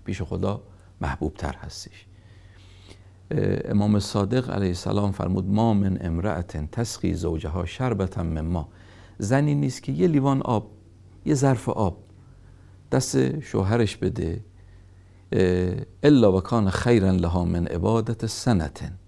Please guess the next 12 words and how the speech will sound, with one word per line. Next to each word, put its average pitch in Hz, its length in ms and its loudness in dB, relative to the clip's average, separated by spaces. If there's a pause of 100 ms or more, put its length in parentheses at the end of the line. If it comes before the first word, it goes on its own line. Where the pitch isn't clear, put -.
(560)
صیام 110 680 2
نهارها 85 800 0
قیام 95 440 0
لیلها." 73 540 -6 (500)
یه 175 80 4
ظرف 135 320 2
آب 113 220 -2
دست 95 280 -6
همسرش 107 760 -6
بده 156 280 -8
مگر 143 360 -4
اینکه 147 500 -6